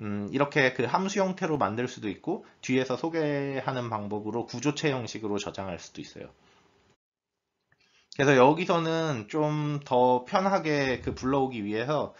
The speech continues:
어, 로스를 그 구조체 형식으로 저장을 하게 되었고요.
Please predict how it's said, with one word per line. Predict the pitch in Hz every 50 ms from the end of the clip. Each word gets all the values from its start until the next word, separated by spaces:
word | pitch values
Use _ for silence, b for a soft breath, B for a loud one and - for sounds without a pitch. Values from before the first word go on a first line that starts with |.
| B B B B B B
어, | - 117 117 117
로스를 | 113 131 143 139 143 - 156 156 151 147 147 147 143 143 139 139 139 139 135 120 95 92 92 -
그 | - 117 107 104 101 95 98 95 -
구조체 | 131 135 165 175 175 185 180 156
형식으로 | 151 139 - - 123 123 113 107
저장을 | - 101 95 107 104 104 101 107
하게 | 135 127 120
되었고요. | 110 92 90 87 - - 117 139 131 104